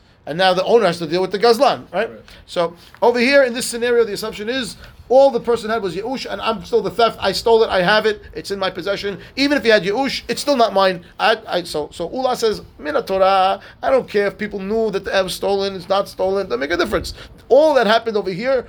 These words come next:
Speaker 1: potentially at best, is Yeush. And it was still in his possession. No good.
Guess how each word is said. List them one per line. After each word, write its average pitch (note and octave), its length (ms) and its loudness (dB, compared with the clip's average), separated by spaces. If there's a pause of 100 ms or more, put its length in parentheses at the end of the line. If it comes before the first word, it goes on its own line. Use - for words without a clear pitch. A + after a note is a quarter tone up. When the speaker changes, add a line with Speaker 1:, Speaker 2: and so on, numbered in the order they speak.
(140)
Speaker 1:
potentially A3+ 500 0
at G3+ 160 0
best, C#4+ 360 2 (180)
is F3 120 -12
Yeush. F#3 420 -10 (260)
And F3+ 100 -4
it F#3 60 -6
was F#3 100 -2
still B3 160 2
in A#3 60 6
his G3+ 100 -2
possession. D#3+ 480 -4 (480)
No F#3 140 2
good. D4+ 260 0